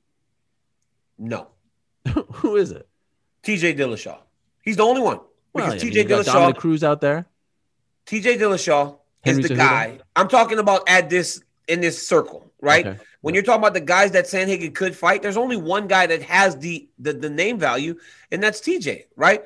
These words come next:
Speaker 1: Obviously, Dom, longtime champion. Jose Aldo, longtime champion. Those guys are well known. But in terms of where they're fighting today, the, the, the high, at the high level, because T J's been gone for so long, has to be Dillashaw, right? Because he feels like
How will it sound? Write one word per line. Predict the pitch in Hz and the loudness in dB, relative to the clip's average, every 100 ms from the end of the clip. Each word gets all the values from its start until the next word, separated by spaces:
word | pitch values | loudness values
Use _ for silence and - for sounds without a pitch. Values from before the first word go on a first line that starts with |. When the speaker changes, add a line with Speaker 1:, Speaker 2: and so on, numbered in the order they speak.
| _ _ | _ _
Speaker 1:
Obviously, | - 220 196 185 | -2 -2 -2 -2
Dom, | 156 156 151 147 | 2 4 2 -2
longtime | 160 165 165 165 151 | -2 -2 0 -4 -4
champion. | 165 151 127 139 139 139 _ _ _ _ 117 | -4 -6 -6 -10 -12 -14 _ _ _ _ -8
Jose | 170 170 165 | -6 -2 0
Aldo, | 156 156 151 | 0 -2 -4
longtime | 156 160 165 147 | -4 -4 -2 -4
champion. | 139 151 135 139 | -4 -8 -8 -10
Those | 156 175 | -8 -6
guys | 180 180 165 | -2 -2 -2
are | - 170 156 143 | -6 -4 -2 -2
well | 143 160 143 | -2 -2 -2
known. | 160 147 95 - _ _ _ | -4 -6 -8 -18 _ _ _
But | 156 | -8
in | 165 | -6
terms | 196 190 165 | -4 -4 -4
of | 135 | -6
where | 143 180 | 0 2
they're | 202 180 | 0 -2
fighting | - 175 180 170 | -2 -2 -2 -8
today, | - 147 147 135 87 _ _ _ _ _ | -14 -4 -2 -2 -4 _ _ _ _ _
the, | 135 143 | -6 -6
the, | 143 139 135 131 131 | -4 -4 -4 -6 -6
the | 127 | -4
high, | 156 175 180 | 0 2 0
at | 156 139 | -2 -6
the | |
high | 143 175 | -2 -2
level, | 170 147 127 | -2 -4 -6
because | 123 - 147 | -12 -12 -12
T | - | -12
J's | 165 170 | -8 -6
been | 165 | -8
gone | 151 190 214 | -6 -4 -4
for | 175 | -6
so | 147 | -8
long, | 135 131 135 139 _ _ - | -8 -6 -8 -10 _ _ 0
has | 226 214 | 0 0
to | |
be | 185 | -6
Dillashaw, | 147 208 175 - 110 | -6 -6 -4 -8 -6
right? | 135 156 | -4 -6
Because | 139 156 | -10 -14
he | 220 | -14
feels | - 214 208 | -4 -2 0
like | 175 165 | 0 -4